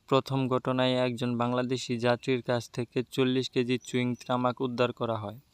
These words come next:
এরপর বাংলাদেশের আরও তিন যাত্রীকে একশো ঊনষাট কেজি চুইং তামাক সহ আটক করা হয়। দুটি ঘটনায় মোট একশো নিরানব্বই কেজি তামাক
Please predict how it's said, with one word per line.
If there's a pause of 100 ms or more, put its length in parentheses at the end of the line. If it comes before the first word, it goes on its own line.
(560)
এরপর (120)
বাংলাদেশের (160)
আরও (140)
তিন (120)
যাত্রীকে
একশো
ঊনষাট (120)
কেজি (120)
চুইং
তামাক (320)
সহ (300)
আটক
করা
হয়। (880)
দুটি (100)
ঘটনায়
মোট (360)
একশো (200)
নিরানব্বই
কেজি
তামাক